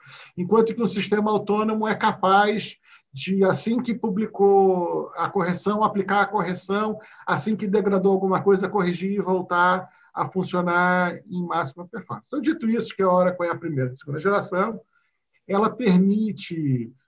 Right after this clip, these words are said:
e aí o Vitor vai me ajudar se eu esquecer de alguma coisa, oferecer e viabilizar, mesmo pra prefeituras pequenas,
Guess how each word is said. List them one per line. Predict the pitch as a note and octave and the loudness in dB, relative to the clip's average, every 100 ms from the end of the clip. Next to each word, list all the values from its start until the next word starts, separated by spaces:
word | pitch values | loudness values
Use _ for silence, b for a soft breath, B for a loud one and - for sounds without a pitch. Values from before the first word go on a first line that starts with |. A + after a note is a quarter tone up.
| - | -4
e | C#3+ | 0
aí | D3+ F#3 | 4 4
o | |
Vitor | C#3+ F3+ D#3 | 4 0 0
vai | D#3 D#3 | -2 0
me | |
ajudar | C#3+ C#3+ D#3 | 0 0 0
se | C#3 | -4
eu | |
esquecer | C#3+ D3 D#3 C#3 | -6 -6 -6 -4
de | |
alguma | D3 D#3+ F3+ | -4 -4 -6
coisa, | - E3+ G3 G3 D#3+ E3+ | -4 -2 2 2 0 -2
oferecer | G3+ F#3+ G3+ G#3+ G#3 - - G3 G3 F#3+ F3+ | 2 2 2 2 2 0 0 6 8 8 6
e | |
viabilizar, | C3+ G3 F#3 G#3+ G3 C3+ E3 D#3+ C3+ b b b b F3 | 0 0 0 -2 -4 -2 -2 0 -2 b b b b -2
mesmo | A3+ D4+ A3+ C4 G#3+ | 2 2 0 -4 -6
pra | - G3+ | -4 -4
prefeituras | G#3 F#3+ F#3+ F#3+ F#3+ F#3 E3 C#3+ C3+ - - | -2 -2 -2 -2 -2 0 0 -2 -4 -12 -16
pequenas, | - - G3 A3+ A#3 C#3+ A#2+ - | -12 2 4 4 2 -2 -6 -12